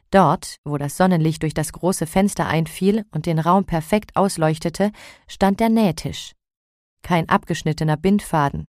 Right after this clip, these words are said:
keine liegen gelassene Stecknadel, kein vergessener Nähfuß lagen auf der glatten Holzplatte herum. Nur die beiden Nähmaschinen, natürlich blank poliert und korrekt parallel zur Tischkante ausgerichtet, standen darauf.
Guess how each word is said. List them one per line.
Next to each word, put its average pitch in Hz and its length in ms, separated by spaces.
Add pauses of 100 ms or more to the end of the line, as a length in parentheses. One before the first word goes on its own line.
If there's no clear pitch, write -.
keine 208 320
liegen 202 300
gelassene 170 420
Stecknadel, 151 640 (380)
kein 226 260
vergessener 190 600
Nähfuß 151 840
lagen 131 320
auf - 160
der 135 120
glatten 139 360
Holzplatte 135 500
herum. 139 340 (880)
Nur 208 140
die 269 140
beiden 214 320
Nähmaschinen, 147 800 (340)
natürlich 165 680
blank 151 380
poliert 202 600
und 156 200
korrekt 160 420
parallel 147 540
zur - 180
Tischkante - 560
ausgerichtet, 139 680
standen 135 360
darauf. 131 440